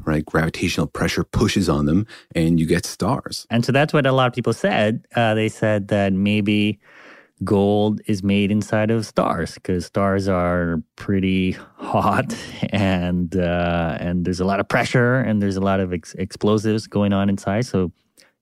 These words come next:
Speaker 2: is gold made inside of stars?
Speaker 1: The answer is no, actually. Stars are not capable of making gold. Um, and I understand why a lot of people thought of that, because I think it's pretty commonly known these days that, you know, we are all, all stardust.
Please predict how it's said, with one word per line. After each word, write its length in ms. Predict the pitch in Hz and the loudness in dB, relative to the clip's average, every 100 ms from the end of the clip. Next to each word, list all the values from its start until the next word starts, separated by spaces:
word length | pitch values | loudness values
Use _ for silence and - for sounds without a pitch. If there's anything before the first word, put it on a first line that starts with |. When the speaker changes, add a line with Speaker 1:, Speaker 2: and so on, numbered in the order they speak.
| _ | _
Speaker 2:
is 180 | 104 104 | 0 0
gold 300 | 101 104 95 | 2 2 2
made 340 | 90 95 95 - | 2 0 0 -2
inside 280 | 95 92 85 | -2 -2 -4
of 60 | |
stars? 460 | - 87 110 143 - _ - | -2 0 0 -4 -12 _ -2
Speaker 1:
The 140 | 101 95 | 2 4
answer 200 | 127 156 | 4 4
is 160 | 101 | 4
no, 320 | 92 104 101 | 4 4 2
actually. 320 | - - - 76 | 0 -4 -4 -4
Stars 460 | - 90 101 117 | -4 0 0 0
are 80 | 90 | 0
not 440 | 82 78 80 104 | 2 2 2 0
capable 500 | - - 98 87 85 | -2 -2 0 0 0
of 100 | 80 | 0
making 400 | 76 76 - 87 | 2 0 0 -2
gold. 380 | 76 82 80 - _ - - - - | 2 0 0 -4 _ -20 -20 -16 -4
Um, 300 | 78 73 - | 0 0 0
and 140 | 98 | 2
I 80 | 120 | 2
understand 340 | 165 131 127 | 2 2 2
why 140 | 123 101 | 2 2
a 60 | |
lot 140 | 92 95 | 2 0
of 40 | |
people 200 | - 85 | 0 -2
thought 220 | 76 117 | 0 0
of 60 | 87 | 2
that, 180 | 73 71 | 0 0
because 300 | 85 87 82 | -2 -2 0
I 40 | |
think 140 | 95 82 | 2 2
it's 120 | - | 0
pretty 240 | - 82 | 0 0
commonly 580 | - - 85 80 78 76 | 0 0 2 4 4 4
known 320 | 76 78 78 | 4 4 4
these 180 | 78 67 | 2 2
days 260 | 78 76 69 | 2 2 0
that, 200 | 67 76 | -2 0
you 60 | |
know, 100 | 69 | 0
we 200 | 69 78 | 2 2
are 200 | 73 76 | 4 2
all, 300 | 78 76 76 - | 2 0 0 0
all 220 | 82 78 | 0 2
stardust. 720 | - - 78 67 58 - - | -2 0 0 2 0 -2 -12